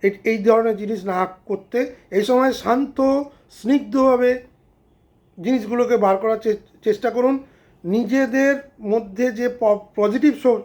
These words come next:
শক্তি আছে সেইগুলোকে জাগরণ করার চেষ্টা করুন, নেগেটিভিটিকে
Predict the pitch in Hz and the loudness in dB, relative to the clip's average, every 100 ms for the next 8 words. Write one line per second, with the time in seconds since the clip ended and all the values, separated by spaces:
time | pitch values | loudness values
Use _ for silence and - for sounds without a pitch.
0 | - - 226 - 269 247 - 147 _ _ | -10 -4 -4 -2 0 0 0 -12 _ _
1 | _ - 262 285 285 277 269 233 226 226 | _ 2 4 4 2 0 0 2 2 2
2 | 220 208 202 202 190 - 185 170 151 - | -2 -4 -6 -4 -8 -10 -10 -10 -12 -14
3 | _ - 185 240 262 262 247 233 254 240 | _ -4 4 4 4 -2 -4 -6 -8 -6
4 | 240 254 | -2 -2